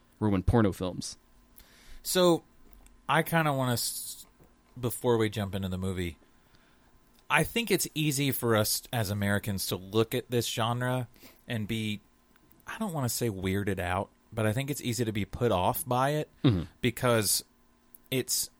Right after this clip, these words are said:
Speaker 2: very foreign to us, not just in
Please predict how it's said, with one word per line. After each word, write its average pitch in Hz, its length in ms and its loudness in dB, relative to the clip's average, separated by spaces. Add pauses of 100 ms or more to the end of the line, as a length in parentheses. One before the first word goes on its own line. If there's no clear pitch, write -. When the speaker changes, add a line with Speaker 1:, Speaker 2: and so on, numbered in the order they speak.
(120)
Speaker 2:
very 120 380 2
foreign 135 420 2
to 95 140 -2
us, 101 260 0
not 110 260 2
just 107 280 -2
in 98 400 -2